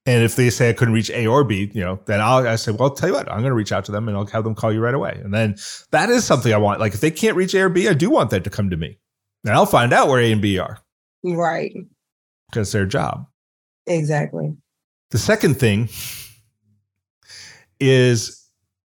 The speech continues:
Speaker 1: that people, when your organization grows, they resist, resent, and feel hurt by the distance between you and them.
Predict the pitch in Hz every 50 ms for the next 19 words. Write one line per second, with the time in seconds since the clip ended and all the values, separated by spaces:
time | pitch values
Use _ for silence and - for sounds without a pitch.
0 | _ _ - 120 123 117 113 110 110 107 101 - - _ _ _ - - - 160
1 | 143 131 139 131 123 120 113 117 101 127 123 117 120 123 113 110 120 135 139 131
2 | 139 139 123 139 127 117 - 117 107 98 - 104 101 104 110 123 143 165 170 -
3 | - _ _ _ _ _ - - - - - _ _ _ _ - - 110 104 127
4 | 123 123 123 123 123 120 120 123 127 127 127 123 120 117 117 113 110 104 101 104
5 | 135 143 170 190 - - - - - - - - _ _ _ - - 113 113 107
6 | 101 98 95 95 95 107 127 117 127 165 202 190 196 - - - _ _ _ _
7 | _ _ _ _ _ _ _ _ _ _ _ _ _ _ - - 123 123 120 117
8 | 117 117 113 113 107 - - _ _ _ _ - - - 139 135 123 117 101 -
9 | - - 175 135 113 - - - - _ _ _ _ _ _ _ _ _ _ _
10 | _ _ _ _ - - 117 110 101 120 110 113 117 107 104 107 101 107 123 113
11 | - - - - 107 95 92 - - 104 95 - - 107 101 95 92 92 92 92
12 | 90 87 85 82 85 - 120